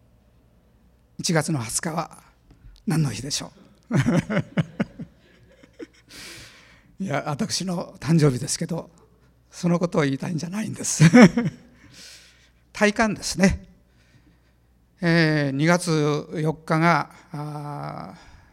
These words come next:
ー、えー、立春ですから、この二週間が一番寒い、えー、ですから、インフルエンザが流行っておりますので、えー、この二週間、ね、もうすぐです。乗り越えれば春が来ます。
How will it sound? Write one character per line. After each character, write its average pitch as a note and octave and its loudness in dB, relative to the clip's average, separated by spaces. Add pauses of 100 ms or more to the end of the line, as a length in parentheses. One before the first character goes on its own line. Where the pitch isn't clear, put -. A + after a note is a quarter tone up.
(280)
ー、 F3+ -18
え D3+ -14
ー、 - -14
立 D#3+ 0
春 D3+ 2
で A#2 -6
す - -8
か - -10
ら、 D#3 -10 (300)
こ - -4
の D3 0
二 D#3+ 2
週 A3 2
間 C3 -2
が A#2 -10
一 C3+ -10
番 D3 -10
寒 C3 -8
い、 - -12 (1000)
え C3+ -12
ー、 - -18
で C3 -12
す - -10
か - -10
ら、 C3 -10 (1500)
イ E3 0
ン D#3 4
フ C#3 0
ル D3+ 6
エ - 4
ン C3 0
ザ B2+ -6
が B2 -6
流 C3+ -4
行 C3+ -2
っ C3+ -2
て F3+ -10
お F#3+ -8
り D3+ -8
ま C3 -8
す C#3+ -8
の C3+ -10
で、 - -12 (600)
え C#3 -14
ー、 - -20
こ D3 -12
の C#3+ -8
二 C#3 -6
週 D#3+ 0
間、 - -6 (640)
ね、 C#3+ -10 (200)
も C#3 -6
う - -8
す - -4
ぐ F#3+ 0
で D#3+ -6
す。 - -12 (440)
乗 F#3 -8
り E3+ -4
越 D#3+ -6
え C3+ -4
れ C3+ -8
ば B2 -8 (640)
春 E3+ 4
が C#3+ 4
来 - -6
ま B2 -8
す。 - -10